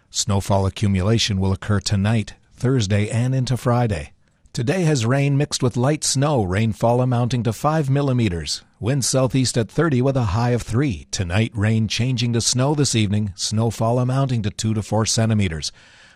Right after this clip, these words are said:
Wind east at twenty, becoming light this evening with a low of zero. Tomorrow has snow amounting to five to ten centimeters and wind northwest at twenty, becoming north, gusting upwards to seventy near noon with a high of one.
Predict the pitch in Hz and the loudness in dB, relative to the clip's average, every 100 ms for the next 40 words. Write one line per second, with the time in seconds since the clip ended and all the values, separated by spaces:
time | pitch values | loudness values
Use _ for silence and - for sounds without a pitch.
0 | - 147 165 156 143 - 151 180 160 143 | -4 0 2 2 0 0 2 2 2 0
1 | 135 127 120 110 175 202 170 117 113 120 | 0 0 0 0 0 -2 -2 0 0 0
2 | 127 175 151 127 117 98 85 98 85 65 | -2 -2 0 2 2 0 -2 -2 -4 -8
3 | _ - _ _ _ _ _ - 131 196 | _ -20 _ _ _ _ _ -6 0 4
4 | 202 147 131 - 120 117 160 120 120 110 | 4 4 4 0 0 0 2 2 2 0
5 | 104 - 113 107 104 117 104 - 120 113 | -2 0 0 0 -2 0 0 0 0 2
6 | 92 85 101 92 87 80 101 101 101 98 | 0 -2 -2 -2 -4 -2 0 2 0 0
7 | 98 104 - 104 - 113 95 92 - _ | 0 -2 -2 -8 -4 -2 -2 -4 -10 _
8 | _ - - - 120 120 110 107 131 - | _ -20 -16 -6 -2 2 2 2 2 0
9 | - - 107 101 139 143 123 117 104 - | -8 -18 -6 -2 0 0 0 0 -2 -4
10 | 95 - 147 151 101 95 92 92 95 120 | -4 -2 0 0 -2 -2 -2 0 0 0
11 | 123 110 98 78 98 98 82 87 98 78 | 0 0 0 0 0 0 -2 -4 -4 -6